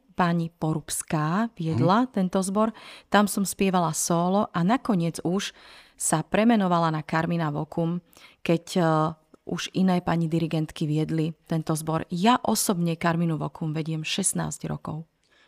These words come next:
Speaker 2: Vedieš, to znamená, že aj spievaš? Alebo len už diriguješ?
Speaker 1: Ja nespievam, ja som dirigent a, e, ani by sa to nedalo, Ryško, spievať. Dalo by sa spievať, samozrejme, že sa dá spievať z dirigentského pultiku, ale,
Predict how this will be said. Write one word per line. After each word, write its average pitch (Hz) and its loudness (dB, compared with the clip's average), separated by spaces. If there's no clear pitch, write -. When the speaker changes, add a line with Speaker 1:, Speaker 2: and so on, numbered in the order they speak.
Speaker 2:
Vedieš, 151 6
to 127 0
znamená, 139 4
že 127 2
aj 113 2
spievaš? 104 -2
Alebo 175 8
len 147 6
už 104 -2
diriguješ? 98 -2
Speaker 1:
Ja 185 2
nespievam, 175 0
ja 190 2
som 180 0
dirigent 165 -2
a, 165 -2
e, - -8
ani 214 4
by 226 2
sa 262 0
to 262 0
nedalo, 160 2
Ryško, 208 -2
spievať. 180 2
Dalo 226 4
by 202 2
sa 180 0
spievať, 170 2
samozrejme, 185 2
že 185 0
sa 180 0
dá 156 2
spievať 175 0
z 170 -4
dirigentského 170 0
pultiku, 175 0
ale, 175 2